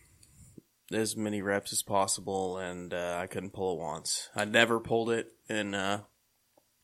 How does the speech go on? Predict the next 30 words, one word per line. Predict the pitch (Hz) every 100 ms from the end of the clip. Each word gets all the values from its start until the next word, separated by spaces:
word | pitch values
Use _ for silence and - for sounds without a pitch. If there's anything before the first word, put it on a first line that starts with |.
| _ _ _ _ -
training | 123 113 107
beforehand. | 104 107 107 107 110 107 107 107 - - - - - - - -
I | 113
got | 110 113 -
close | - 110 113 -
a | 117
couple | 113 110 -
times, | 113 107 110 107 110 - - - -
but | 104 95 - _ -
that's | 110 110
another | 101 104
thing. | - 104 98
I've |
been | 95 98
fighting | - 101 92 101 101
some | - 101 98 _ _ -
back | - 107 101 -
<laughs> |
stuff | - - 110 123 -
and | 104
a | 98
knee | 104 104 104
injury | 98 101 101 98 98 98 95
and | 85 101 _ - - - - _ _ _ _ _ _ -
just | 123 120 - - _ _ _ _ _ _ _ _ _ _ _ _ _ _ _ -
trying | 127 110 104
to |
stay | - 98 101
healthy | 101 101 - 85 82
and | 82 95